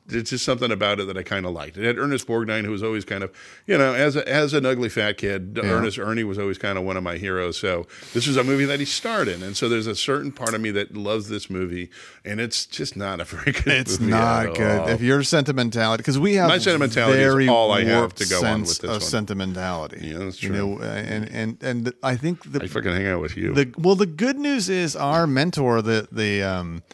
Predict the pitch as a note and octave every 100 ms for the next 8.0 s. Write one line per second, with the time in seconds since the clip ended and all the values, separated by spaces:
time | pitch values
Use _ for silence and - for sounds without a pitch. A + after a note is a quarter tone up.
0 | - - - - - _ - - G1+ G#1
1 | - C#3 - B2 A#2+ C3 A#2 D#3 G3+ G3+
2 | C3+ G2+ F#2+ C3+ B2 A2+ G2+ A#2 B2 A#2+
3 | D3+ D#3 F3 F3+ F#3 C3+ A2+ D#3+ F3+ C#3+
4 | B2 C3+ B2+ B2 B2+ G3 A#3+ D3+ C3+ -
5 | - - - C#3+ D#3+ F3+ A3 B3+ - E3+
6 | D3+ D3 C#3 - C#3 C3 C3+ C3 A#2 D3
7 | C3 A#2+ A2+ A#2 G#2+ B2 B2 C3 B2+